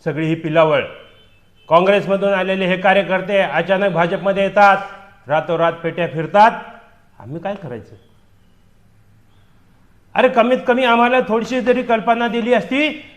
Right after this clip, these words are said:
तर तुमची एवढीच जर भूक होती तर आम्ही आमचं घर विकून तुमची भरपाई केली असती, पण कमीत कमी नागरिकांची सेवा करायची संधी तरी आम्ही द्या. आमची दुसरी काही अपेक्षा नव्हती, आम्हाला फक्त सेवा करायची, आम्ही धडपड करतोय. आम्हाला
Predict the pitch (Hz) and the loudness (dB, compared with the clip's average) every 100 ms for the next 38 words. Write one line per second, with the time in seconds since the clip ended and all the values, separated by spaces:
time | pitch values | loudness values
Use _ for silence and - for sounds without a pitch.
0 | - 202 208 196 208 170 165 190 208 170 | -8 -6 -4 -6 -6 -2 0 0 -2 0
1 | 190 123 208 - 202 196 233 294 - - | -2 0 -2 0 -2 0 0 0 -4 -16
2 | - 180 170 185 185 185 165 123 220 294 | -4 -2 0 0 0 0 -4 4 6 6
3 | 285 294 285 269 214 240 175 202 226 214 | 4 0 0 0 0 0 2 2 0 0
4 | 214 214 208 254 294 - - 208 202 202 | -2 -2 -2 -2 -4 -6 -8 -6 -2 0
5 | 208 208 208 214 208 196 202 208 214 247 | 0 0 0 2 2 2 0 -2 -2 -4
6 | - 220 220 226 226 233 247 233 226 247 | 2 4 4 2 -2 -4 -6 -4 -4 -2
7 | 311 302 302 311 285 294 156 - - _ | -2 -2 -2 -2 -4 -4 -6 -16 -20 _
8 | _ _ _ - 247 330 285 240 - 294 | _ _ _ -6 -2 0 0 -2 -2 0
9 | 285 214 226 - 220 143 - - _ _ | 0 0 -4 -6 -6 -6 -12 -20 _ _
10 | _ _ _ _ _ - 269 277 311 311 | _ _ _ _ _ 0 0 2 0 0
11 | 320 - 208 254 254 220 220 247 208 214 | -2 2 4 4 2 0 0 -2 -2 -2
12 | 175 160 170 190 151 131 104 98 - _ | -2 -2 0 -4 -4 -8 -10 -18 -20 _
13 | _ _ _ _ _ _ _ _ _ - | _ _ _ _ _ _ _ _ _ -6
14 | 165 196 208 160 | -2 2 2 0